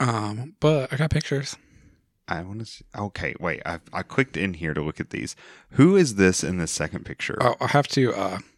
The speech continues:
Speaker 1: hold on. I have to open it 'cause I closed it.
Speaker 2: Douglas.
Speaker 1: Where'd it go?
Speaker 2: 'Cause it's, like, a really good black and white picture of him
Speaker 1: Well,
Speaker 2: and a woman and two kids. Is that the
Speaker 1: I have,
Speaker 2: actress?
Speaker 1: I have figured out,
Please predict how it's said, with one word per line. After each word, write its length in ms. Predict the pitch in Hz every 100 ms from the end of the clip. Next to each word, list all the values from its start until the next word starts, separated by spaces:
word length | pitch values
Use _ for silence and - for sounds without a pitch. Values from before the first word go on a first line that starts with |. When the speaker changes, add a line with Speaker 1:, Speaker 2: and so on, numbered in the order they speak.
| _ _ _ _ _ -
Speaker 1:
hold 160 | - 120
on. 60 | 104
I 40 |
have 120 | 101
to 100 | 131 95
open 180 | 107 -
it 80 | -
'cause 140 | -
I 40 |
closed 300 | 104 - 107
it. 560 | - - _ - - - - _ - _ -
Speaker 2:
Douglas. 480 | 78 98 - - - _ _ _ _ _ _ _ _ _ _ _ _ _ _ _
Speaker 1:
Where'd 140 | 156 190
it 80 |
go? 200 | 208 180 - - -
Speaker 2:
'Cause 140 | 98
it's, 120 | 131
like, 140 | 226 -
a 120 | 107
really 400 | 90 82 85 92
good 320 | 90 80 80
black 260 | 71 69 -
and 100 | 71
white 200 | 71 -
picture 560 | 67 - - - - _ _ _ - _ _ -
of 140 | 85
him 120 | 156 160
Speaker 1:
Well, 300 | 156 151 -
Speaker 2:
and 140 | 85
a 40 | 80
woman 340 | 80 76 76
and 120 | 73 78
two 120 | -
kids. 360 | - - - -
Is 120 | 76
that 280 | 78 76 -
the 80 | -
Speaker 1:
I 40 |
have, 100 | 135
Speaker 2:
actress? 260 | - - -
Speaker 1:
I 80 | 139
have 140 | 143
figured 320 | - 185 151
out, 280 | 127 127 -